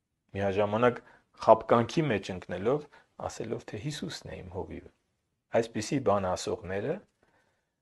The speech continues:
իհարկե, Հիսուսը բոլորիս հովիվն է, բայց ենթատեքստը այս խոսքերի նա է,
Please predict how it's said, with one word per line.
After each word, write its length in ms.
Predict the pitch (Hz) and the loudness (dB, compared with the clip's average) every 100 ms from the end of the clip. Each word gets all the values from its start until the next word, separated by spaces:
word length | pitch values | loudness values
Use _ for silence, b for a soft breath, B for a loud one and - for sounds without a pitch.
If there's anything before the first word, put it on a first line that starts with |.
| - | -6
իհարկե, 260 | 101 - | -6 -4
Հիսուսը 340 | 95 - 139 110 | -8 -8 -8 -4
բոլորիս 460 | 92 90 101 143 | -2 0 0 -2
հովիվն 480 | - 85 85 95 98 | -4 -6 -8 -10 -10
է, 80 | 127 165 _ _ _ _ _ _ _ | -12 -14 _ _ _ _ _ _ _
բայց 520 | - 101 107 107 101 - _ _ _ _ _ _ _ _ _ _ _ _ _ _ _ _ _ _ _ _ _ _ _ _ | -14 2 6 6 4 -8 _ _ _ _ _ _ _ _ _ _ _ _ _ _ _ _ _ _ _ _ _ _ _ _
ենթատեքստը 1120 | 104 104 107 107 92 - - 302 - - 92 82 82 - _ | 2 2 2 6 6 6 2 2 -2 -4 -2 -2 -6 -14 _
այս 240 | - 95 - | 2 2 2
խոսքերի 540 | - 90 - 92 87 | -4 -6 -4 -6 -4
նա 240 | 90 104 110 | -2 0 2
է, 180 | 117 147 | 4 2